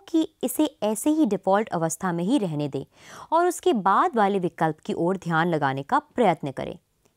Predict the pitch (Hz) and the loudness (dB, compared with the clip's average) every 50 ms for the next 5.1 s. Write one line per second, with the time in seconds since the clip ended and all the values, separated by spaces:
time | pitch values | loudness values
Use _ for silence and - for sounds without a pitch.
0 | _ _ - 175 165 190 175 160 156 151 143 - - 185 247 359 427 - - - | _ _ -8 -2 0 2 2 2 0 -2 -4 -4 -2 0 0 0 0 -2 -8 -20
1 | - - - - _ - 220 214 254 269 294 294 _ - 302 330 415 - - - | -20 -20 -20 -18 _ -6 -2 2 2 2 2 0 _ 2 2 2 2 0 -2 -2
2 | - 294 277 269 262 277 277 - - - 262 185 190 - - 151 165 180 - _ | -2 0 0 0 0 -2 -4 -2 -2 -2 0 0 -2 -2 0 0 -2 -2 -4 _
3 | _ _ _ _ 170 185 185 175 - 180 156 143 135 143 - - _ _ _ - | _ _ _ _ 0 0 0 0 0 -4 -4 -4 -4 -6 -8 -10 _ _ _ -20
4 | - - - 202 220 220 - - 302 359 - - 254 262 - - 311 320 339 - | -12 -4 0 0 0 0 0 -2 -2 -2 -2 -2 -4 -6 -2 0 0 0 0 0
5 | - 330 | -2 -2